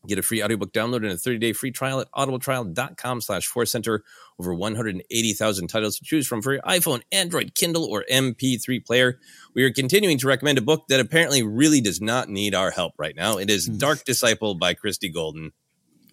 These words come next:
Speaker 1: It is a great
Speaker 2: Hmm.
Speaker 1: story of, uh, of, uh, vengeance and love and Quinlan Vos and Asajj Ventress,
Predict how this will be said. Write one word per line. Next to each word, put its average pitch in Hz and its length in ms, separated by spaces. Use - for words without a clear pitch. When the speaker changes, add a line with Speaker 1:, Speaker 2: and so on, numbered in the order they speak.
Speaker 1:
It - 60
is 82 80
a - 60
great 110 240
Speaker 2:
Hmm. - 40
Speaker 1:
story 101 380
of, 73 140
uh, 76 200
of, 80 280
uh, 80 180
vengeance 117 600
and 90 180
love 98 400
and 76 240
Quinlan 131 340
Vos 95 300
and 156 180
Asajj 156 580
Ventress, 104 560